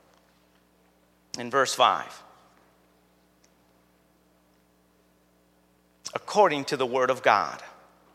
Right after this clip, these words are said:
we pursue the new creature which is in Christ. We pursue the new man. And there's got to be some denying of the old in the process. I say this often. It's really simple, but it'll never be easy.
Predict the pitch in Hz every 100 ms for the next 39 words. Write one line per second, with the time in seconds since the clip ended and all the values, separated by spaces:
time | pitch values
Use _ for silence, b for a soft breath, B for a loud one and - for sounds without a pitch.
0 | _ _ _ _ _ _ _ _ _ _
1 | _ _ _ _ _ _ _ _ _ _
2 | _ _ - _ _ _ _ 127 - 135
3 | - 151 143 123 113 110 - - - -
4 | 110 131 175 - 120 - 101 101 - 95
5 | 95 - 107 98 - 120 - 117 135 117
6 | 110 131 185 190 110 92 - - - b
7 | b b b - 117 123 127 - 160 151
8 | - 156 131 143 120 - 117 113 120 123
9 | 117 113 110 107 120 117 107 107 107 -
10 | 117 104 - 90 - - - b b b
11 | - - 135 143 - 123 104 110 92 -
12 | - b b 127 123 147 185 151 - 175
13 | 151 120 113 123 113 110 110 127 117 107
14 | 113 104 101 -